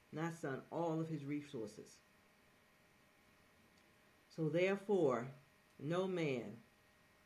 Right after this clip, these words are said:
could stand before Joseph in this hour.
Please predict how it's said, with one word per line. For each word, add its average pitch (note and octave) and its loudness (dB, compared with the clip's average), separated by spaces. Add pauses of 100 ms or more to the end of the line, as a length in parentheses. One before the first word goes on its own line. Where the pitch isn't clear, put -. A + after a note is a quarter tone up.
(380)
could D#3+ 0
stand E3 0
before D#3 -2
Joseph C#3 0 (400)
in C3+ -4
this C#3+ -2
hour. G#2 -6